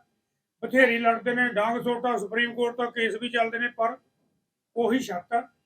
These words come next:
ਉੱਥੇ ਹੀ ਸਾਰੇ ਇਕੱਠੇ ਨੇ ਤੇ ਉਹਦੇ 'ਚ ਕੋਈ ਪ੍ਰੋਬਲਮ ਨਹੀਂ ਹੈਗੀ। ਇਹ, ਇਹਦੇ ਪਿੱਛੇ ਕੋਈ ਇਹ ਸਾਡੀ ਸਹੂਲਤ ਦੀ ਗੱਲ ਨਹੀਂ, ਇਹ ਲੋਕਾਂ ਦੀ ਸਹੂਲਤ ਦੀ ਗੱਲ ਹੈ।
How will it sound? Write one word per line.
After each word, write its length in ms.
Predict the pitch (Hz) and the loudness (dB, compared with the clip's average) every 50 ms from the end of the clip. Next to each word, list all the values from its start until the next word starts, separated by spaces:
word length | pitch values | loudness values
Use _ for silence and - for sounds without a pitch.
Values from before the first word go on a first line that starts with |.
| _ _ _ - | _ _ _ -4
ਉੱਥੇ 260 | 233 254 254 - 262 285 | -4 -4 -4 0 -2 -2
ਹੀ 60 | - | -2
ਸਾਰੇ 260 | - 226 233 262 277 | 0 0 2 2 2
ਇਕੱਠੇ 360 | 277 202 175 160 - 185 208 | 0 -2 -8 -12 -8 -10 -8
ਨੇ 140 | 208 240 262 - _ _ _ _ _ _ _ _ - | -8 -10 -14 -16 _ _ _ _ _ _ _ _ -2
ਤੇ 120 | 247 247 | -2 -2
ਉਹਦੇ 300 | - - 240 262 294 302 | -2 0 0 2 2 2
'ਚ 60 | 302 | -2
ਕੋਈ 180 | 269 262 262 262 | -2 -2 -2 -2
ਪ੍ਰੋਬਲਮ 460 | 247 220 214 208 208 202 208 196 185 | 0 2 4 4 4 4 2 -2 -6
ਨਹੀਂ 160 | 151 143 135 | -8 -12 -16
ਹੈਗੀ। 280 | 139 135 156 156 156 - _ _ - 165 170 - - _ _ _ _ _ - 233 | -16 -16 -18 -18 -20 -20 _ _ -16 -16 -16 -16 -18 _ _ _ _ _ -4 2
ਇਹ, 80 | 247 | 4
ਇਹਦੇ 440 | 302 320 240 - 214 247 277 330 339 | 4 4 4 4 2 2 4 6 4
ਪਿੱਛੇ 340 | 339 330 269 185 - 262 277 | 4 2 -2 -2 0 0 0
ਕੋਈ 220 | 277 285 294 285 | 0 2 2 4
ਇਹ 140 | 277 285 302 | 4 4 4
ਸਾਡੀ 320 | - 247 247 247 247 285 285 | 4 4 2 2 4 2 -2
ਸਹੂਲਤ 540 | 277 269 240 190 226 226 247 240 - 277 | -2 -2 -2 -2 -2 -4 -4 -6 -8 -4
ਦੀ 180 | - 285 269 - | -2 -2 0 2
ਗੱਲ 220 | 240 240 240 233 | 0 0 0 -2
ਨਹੀਂ, 200 | 233 269 302 302 | -6 -6 -6 -4
ਇਹ 140 | 220 277 320 | 0 0 0
ਲੋਕਾਂ 380 | 285 240 233 240 - - 285 294 | 0 0 -4 -4 -4 -2 -2 0
ਦੀ 140 | 320 311 - | 0 0 0
ਸਹੂਲਤ 440 | - 269 247 240 247 247 - 254 | 0 0 0 0 0 -2 -4 -4
ਦੀ 140 | 226 240 233 | -4 -2 2
ਗੱਲ 200 | 208 190 175 - | 2 0 0 -2
ਹੈ। 100 | - - | -12 -18